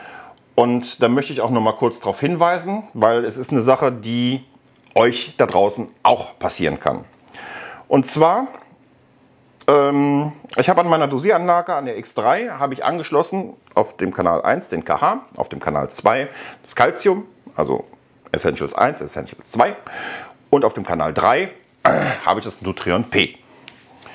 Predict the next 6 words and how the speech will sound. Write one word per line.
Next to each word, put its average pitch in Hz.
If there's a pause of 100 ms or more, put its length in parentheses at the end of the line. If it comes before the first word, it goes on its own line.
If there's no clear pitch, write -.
(1000)
Extra 160
an 123
die 101
X -
drei 101
angeschlossen, 175